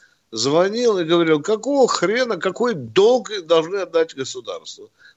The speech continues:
Помните, из Краснодара, он нам и сегодня позвонит, с Гомнецом какой-нибудь вопрос задам. Как бы вы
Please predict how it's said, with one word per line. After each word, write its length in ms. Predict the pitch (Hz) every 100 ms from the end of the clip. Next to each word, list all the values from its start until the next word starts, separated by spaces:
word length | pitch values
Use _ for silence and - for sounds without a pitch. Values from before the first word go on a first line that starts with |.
| -
Помните, 340 | 311 262 151
из 100 | 135
Краснодара, 640 | - 180 175 208 165 123 127
он 160 | 151
нам 180 | 180 165
и 60 | 165
сегодня 500 | - 185 120 92 98
позвонит, 640 | 120 117 147 220 240 - 135
с 260 | 107 110
Гомнецом 560 | 139 151 185 175 117 95
какой-нибудь 460 | 117 113 117 110 104
вопрос 460 | 131 127 117 113
задам. 260 | 120 113 87 _ - - -
Как 200 | 269 269
бы 120 | 277
вы 140 | 254